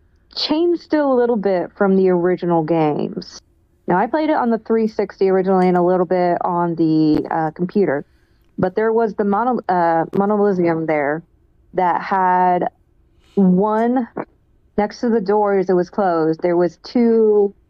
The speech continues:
two torches. One was lit and the other one wasn't. So you would use your fire and you would light the other one, and it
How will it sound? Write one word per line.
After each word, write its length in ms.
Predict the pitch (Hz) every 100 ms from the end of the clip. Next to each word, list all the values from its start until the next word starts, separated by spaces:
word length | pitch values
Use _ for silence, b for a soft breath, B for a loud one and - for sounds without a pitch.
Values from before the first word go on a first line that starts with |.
| _ _ _ _ _ _ _ _ -
two 180 | 285
torches. 600 | - 285 226 220 180 156 165
One 300 | 185 220 233
was 180 | 220
lit 320 | 196 185 151 - _ _ _ _
and 80 | 180
the 100 | 180
other 140 | 185 185
one 140 | 175
wasn't. 400 | 170 160 - -
So 360 | - - 208 185
you 260 | 202 208
would 180 | 226 233
use 600 | 190 214 233 220 214 202
your 200 | 190 185 170
fire 500 | - 269 262 208 185
and 160 | 190
you 60 | 190
would 120 | 185
light 220 | 175 175 170
the 100 | -
other 240 | 190 180
one, 300 | 165 147 165 _ b _ _ -
and 140 |
it 100 | 185